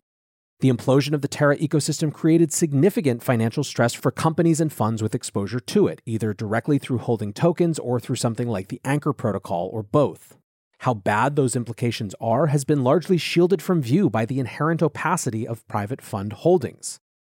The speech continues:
And what's more, it may take some time to work its way through an ecosystem to really see how problematic those losses are.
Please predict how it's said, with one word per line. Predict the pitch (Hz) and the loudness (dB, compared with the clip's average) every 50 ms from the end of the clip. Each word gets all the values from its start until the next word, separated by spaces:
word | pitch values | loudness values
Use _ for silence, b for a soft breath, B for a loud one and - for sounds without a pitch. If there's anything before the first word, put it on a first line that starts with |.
| _ _ | _ _
And | - 120 117 | -4 -2 -2
what's | 123 117 - - | -2 -2 0 2
more, | 139 175 208 196 165 | 4 6 6 6 4
it | 151 147 | 4 2
may | 151 139 | 0 -2
take | - - - 165 - - | 0 0 0 0 2 2
some | - 170 143 | 0 -2 -2
time | - - - 170 175 180 165 | -2 -2 0 2 2 2 2
to | 147 - | 0 -2
work | 113 101 117 123 - | -2 0 0 0 0
its | 143 - - | -2 -2 0
way | 113 113 113 | 0 0 0
through | - - - 123 120 | 0 -2 -2 0 0
an | 131 - | 0 0
ecosystem | - 175 165 - 143 127 - 135 113 - 131 123 - | 0 0 2 2 2 2 2 -2 -2 -2 -2 -4 -4
to | - | -4
really | 110 107 131 160 185 190 | -2 2 2 2 2 2
see | - - - 180 | 0 0 2 2
how | 156 - 165 | 2 2 0
problematic | 151 - - - 113 131 123 131 151 170 170 151 143 - | 0 0 0 0 0 0 2 2 2 4 2 2 0 0
those | 139 131 127 - | 0 -2 -2 -2
losses | 107 98 92 - - 113 - - - | -2 -4 -4 -4 -4 -6 -6 -4 0
are. | 143 156 147 92 - - - - | 2 2 2 2 0 -6 -16 -20